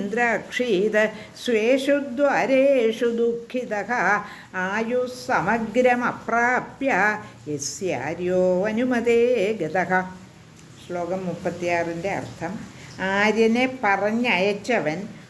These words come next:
സ്വന്തം ഭാര്യയിൽ ഔരസപുത്രനെ ലഭിച്ചു കാണാതെ ദുഃഖിതനായി ആയുസ്സറ്റവനായി പോകട്ടെ. ശ്ലോകം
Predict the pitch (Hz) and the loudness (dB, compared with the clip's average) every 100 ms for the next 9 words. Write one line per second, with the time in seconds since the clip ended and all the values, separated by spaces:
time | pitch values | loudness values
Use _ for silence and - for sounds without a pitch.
0 | - - 214 202 220 220 254 254 - 196 | -18 -4 -2 0 0 4 4 2 0 0
1 | 185 202 190 214 220 247 - 175 185 208 | 2 2 2 2 2 0 -4 -6 -2 0
2 | 262 262 262 240 240 233 220 220 220 208 | 0 0 -2 -2 -4 -4 -2 2 2 2
3 | 190 180 208 233 - 269 160 151 165 170 | 0 0 0 -2 -2 0 0 -2 -2 0
4 | 165 180 247 - - - - - 190 208 | 0 2 0 -4 -14 -20 -20 -4 0 0
5 | - 302 269 165 147 151 190 - - - | 2 2 4 2 0 0 -2 -6 -18 -10
6 | 180 190 202 214 269 - 180 - - 302 | -6 -2 -2 0 -2 0 0 0 2 4
7 | 247 147 143 147 - 294 233 160 - 139 | 4 0 -4 -8 -8 -6 -4 -4 -6 -10
8 | - - - - - - - - - - | -12 -20 -20 -20 -20 -20 -20 -20 -20 -20
9 | - - - - - - - - - - | -20 -20 -20 -20 -20 -20 -20 -20 -20 -20
10 | - - - - - - - - - - | -20 -20 -20 -20 -20 -20 -20 -20 -20 -20
11 | - - - 185 180 196 | -18 -8 0 2 2 -2